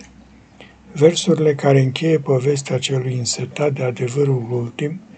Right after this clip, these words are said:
precizează că vinovatul care a călcat opreliștea a murit de tânăr și tristețea nu l-a mai părăsit nicio clipă din scurta sa viață.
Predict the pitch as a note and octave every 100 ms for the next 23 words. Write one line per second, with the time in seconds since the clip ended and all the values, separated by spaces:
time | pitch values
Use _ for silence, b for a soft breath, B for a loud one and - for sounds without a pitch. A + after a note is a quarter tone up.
0 | B B B B B B D#3 C#3+ - C#3
1 | F3 F#3 E3+ C#3+ D3 C3+ C#3 C#3 B2+ D#3
2 | E3 C#3+ C3+ C3+ B2+ A#2 B2+ B2+ D3+ D3+
3 | C3+ - B2+ A#2+ C3 - - D#3+ - -
4 | b b b b b - C#3+ C#3+ D#3+ C#3+
5 | C3+ - C#3 B2+ C#3+ D#3 - - - -
6 | - - C#3 - C#3 - - F3 - D3+
7 | D3+ F3 D3 C#3 C3 C3 - C3 B2+ -
8 | D3+ C3+ C#3+ A#2+ - B2+ C3+ C#3+ C3 B2
9 | A2 - C#3 - B2+ A2 C3 A#2+ A2+ A2
10 | G#2+ - - -